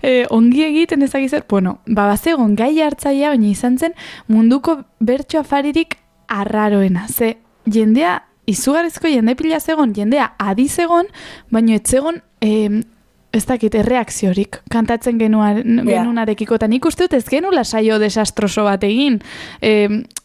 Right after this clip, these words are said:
Speaker 1: ez zen bere xiki gaizki atera, gaiei erantzun genien, gainera, bon, ez dakit, nire pertzepzioa zen, ez zela hain hain gaizki atera, baina ez ze-, ez zen erreakziorik egon,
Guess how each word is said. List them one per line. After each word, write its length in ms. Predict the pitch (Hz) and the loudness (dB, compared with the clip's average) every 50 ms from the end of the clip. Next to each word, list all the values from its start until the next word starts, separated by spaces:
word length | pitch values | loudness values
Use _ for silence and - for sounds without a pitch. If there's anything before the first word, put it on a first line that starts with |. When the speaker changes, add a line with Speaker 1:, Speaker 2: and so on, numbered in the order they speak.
| _ - | _ -2
Speaker 1:
ez 120 | 226 226 | -2 -2
zen 160 | - 339 370 381 | 0 -4 -4 -2
bere 160 | 359 311 269 | 0 0 0
xiki 300 | 226 - 233 - 233 220 | 0 -2 -6 -4 -2 0
gaizki 300 | 214 208 196 - - 214 | 0 0 -2 -2 -2 -2
atera, 260 | 208 196 247 311 311 | 0 0 0 -2 -2
gaiei 400 | 269 233 226 247 269 285 262 247 | -2 -2 -4 -2 -2 -2 -2 0
erantzun 360 | 233 233 226 226 220 226 202 | 0 0 -2 0 -2 0 2
genien, 480 | 196 208 220 269 349 349 339 339 339 330 | 4 4 4 4 4 2 2 0 0 0
gainera, 380 | 311 254 233 233 254 277 - - _ | 0 0 0 0 0 0 -2 -4 _
bon, 200 | - - 339 311 | -10 -4 -2 0
ez 120 | 233 - - | -2 -2 -2
dakit, 440 | - 339 359 - - 330 320 247 - - - - - - 285 - - | -6 -6 -6 -2 0 0 0 0 -2 -8 -14 -14 -14 -14 -8 -4 -2
nire 200 | 220 220 247 254 | 0 0 0 0
pertzepzioa 560 | - 320 311 - 311 320 285 - 330 339 302 | -2 -6 -4 -2 -4 -4 -2 0 -2 -2 0
zen, 240 | - 339 349 349 - _ | 0 -2 -4 -4 -4 _
ez 120 | - 220 220 | -4 -4 -4
zela 300 | - - 339 392 415 370 | -2 -2 0 0 2 2
hain 140 | 294 247 233 | 2 2 2
hain 200 | 233 226 226 226 | 2 2 2 2
gaizki 280 | 220 208 - - - | 0 0 0 -2 -2
atera, 180 | 214 214 262 277 | 0 0 0 2
baina 220 | 247 214 190 190 | 2 2 2 2
ez 60 | 208 - | 0 0
ze-, 240 | - - - 269 - - | -4 -4 -4 -4 -2 -2
ez 100 | 214 - | -6 -2
zen 200 | - 262 277 - - _ _ | -2 -2 -2 -2 -6 _ _
erreakziorik 880 | 220 208 202 214 214 214 233 240 - - - - 269 269 269 262 - - | -2 -2 0 0 0 0 0 -2 -6 -10 -2 0 0 0 0 -2 -4 -4
egon, 280 | 202 196 185 185 202 | -2 0 0 -2 -2